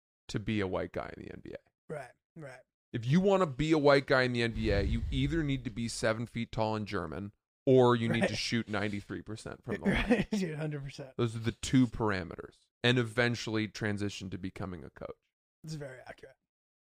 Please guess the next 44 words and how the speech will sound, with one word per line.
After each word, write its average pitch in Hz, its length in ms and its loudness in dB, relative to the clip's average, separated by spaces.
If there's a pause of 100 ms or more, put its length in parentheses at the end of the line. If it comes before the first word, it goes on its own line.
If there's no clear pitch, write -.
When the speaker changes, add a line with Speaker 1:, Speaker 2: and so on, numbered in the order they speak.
(260)
Speaker 2:
It's - 100 -16
very 135 160 -20 (100)
accurate. - 280 -14
Speaker 1:
Where, 120 280 4
and, 123 220 0
and 127 160 0
I 123 80 4
didn't 120 220 2
have 110 220 0
that. 65 200 -8
That 101 100 -2
wasn't 107 320 2
in 98 60 -4
the 101 80 -6
cards 90 320 -2
for - 120 -18
me. - 100 -14
So - 120 0
I 120 100 6
gave 123 300 4
up. 135 220 2
Those 107 240 0
were 120 60 0
my, 117 200 4
my 110 200 2
physical 143 560 0
restrictions 110 640 0
prevented 104 460 -2
me 101 140 -4
from 104 160 -10
carrying 98 400 -6
out 95 80 -8
my 95 120 -8
dreams 95 340 -10
of - 100 -20
being 95 160 -8
in 90 100 -12
the 85 100 -10
N 80 100 -12
B 73 140 -10
A. 55 140 -8 (300)
This 131 240 2
woman 127 600 4 (1000)
Speaker 2:
<laughs> - 80 -8